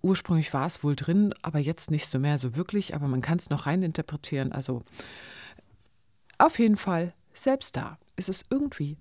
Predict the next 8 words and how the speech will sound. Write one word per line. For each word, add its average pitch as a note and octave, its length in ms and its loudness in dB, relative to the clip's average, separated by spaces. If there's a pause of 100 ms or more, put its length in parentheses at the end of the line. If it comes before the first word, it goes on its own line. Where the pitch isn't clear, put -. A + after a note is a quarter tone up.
(140)
vorhanden. - 760 -6 (1900)
Das - 180 -2
Universum D3+ 720 2
und B2+ 180 -2
die D3 60 -2
Reinkarnation D3+ 1160 -2 (960)
eröffnet - 520 -2
uns - 480 -2